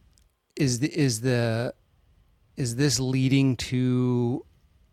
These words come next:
is the certification of a handful of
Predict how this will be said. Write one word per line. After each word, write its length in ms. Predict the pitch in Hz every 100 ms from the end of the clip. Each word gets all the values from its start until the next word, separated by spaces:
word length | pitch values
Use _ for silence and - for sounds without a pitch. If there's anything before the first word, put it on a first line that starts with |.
| _ _
is 480 | 139 135 - - 147 -
the 140 | 120
certification 1500 | - - 127 131 - 123 - - 120 131 - 135 131 131 139
of 840 | 127 117 113 113 117 117 - - _ _ _ _ _ _ _ _
a 80 | -
handful 920 | 95 120 123 123 - 127 117 117 113
of 280 | 110 - -